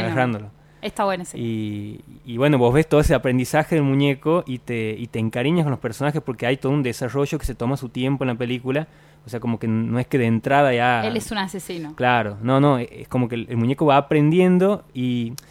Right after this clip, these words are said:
Speaker 1: y él como que tiene esa, esa, esa cosa de querer hacer, el, o sea, de querer proteger a, a
Speaker 2: Andy.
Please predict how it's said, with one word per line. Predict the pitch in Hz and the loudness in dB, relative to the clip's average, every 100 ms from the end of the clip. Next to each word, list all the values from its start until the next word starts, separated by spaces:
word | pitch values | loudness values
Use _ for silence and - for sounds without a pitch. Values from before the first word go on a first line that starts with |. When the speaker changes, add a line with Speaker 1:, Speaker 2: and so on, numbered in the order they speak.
| - - | -18 -2
Speaker 1:
y | 139 | 0
él | 170 | 4
como | 208 190 | 4 4
que | 165 | 2
tiene | 147 185 | 2 2
esa, | 185 180 139 | 2 0 0
esa, | 131 - 120 | -2 -6 -10
esa | 113 101 127 | -10 -10 -10
cosa | 123 131 185 | -8 -4 -4
de | |
querer | 139 131 156 | -2 0 0
hacer, | 127 - 170 | 0 -4 -4
el, | 139 120 | -4 -6
o | |
sea, | 113 127 | -8 -6
de | |
querer | 120 143 | -4 -6
proteger | 147 127 - - 165 170 | -4 -4 -6 -6 -2 0
a, | 131 110 110 - | 0 -2 -10 -10
a | 180 | -6
Speaker 2:
Andy. | 185 170 156 | -6 -8 -10